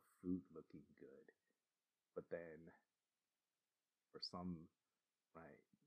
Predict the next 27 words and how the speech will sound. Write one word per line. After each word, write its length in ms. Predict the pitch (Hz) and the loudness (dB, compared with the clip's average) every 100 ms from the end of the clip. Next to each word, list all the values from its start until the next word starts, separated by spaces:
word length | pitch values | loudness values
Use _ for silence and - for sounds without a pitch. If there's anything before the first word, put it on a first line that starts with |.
| - | -12
the 80 | 139 - | 6 12
food 160 | 123 | 12
may 160 | 107 95 92 101 | 12 12 8 6
look 160 | 104 - | 4 2
good 300 | 78 71 60 - _ _ _ _ _ _ _ _ _ _ _ _ _ 85 | -6 -6 -10 -18 _ _ _ _ _ _ _ _ _ _ _ _ _ -10
and 160 | 87 | -8
may 160 | 85 82 85 | -6 -8 -6
be 240 | 87 - | -6 -6
Instagrammable, 960 | 95 - - - 92 90 82 76 73 76 - _ _ _ _ _ _ _ _ | -8 -8 -10 -6 -4 -2 -4 -6 -12 -16 -20 _ _ _ _ _ _ _ _
but 160 | - - | -10 -4
then 400 | 87 80 78 82 82 - _ _ _ _ _ _ - | -4 -4 -6 -8 -10 -16 _ _ _ _ _ _ -10
they 100 | 82 82 | -4 -4
lose 160 | 82 - | -4 -4
track 400 | - 92 80 - | -2 2 0 -2
of 160 | 85 82 | -8 -6
the 80 | 80 | -6
important 480 | 82 - 90 - - - | -8 -8 -8 -8 -14 -14
thing 140 | - - _ - 73 | -18 -18 _ -12 -12
of 80 | - | -10
taste. 400 | - - - _ _ _ _ _ _ _ _ _ _ _ - | -16 -16 -20 _ _ _ _ _ _ _ _ _ _ _ -20
Um, 160 | 76 78 - _ _ _ - | -20 -20 -20 _ _ _ -12
it 80 | 78 | -8
may 160 | 85 80 | -6 -6
not 240 | 90 76 - | -4 -6 -4
be 320 | 85 78 69 - - _ _ _ _ _ _ _ - | -4 -4 -6 -12 -20 _ _ _ _ _ _ _ -2
the 80 | - - | 0 -2
best 320 | 73 - | -8 -10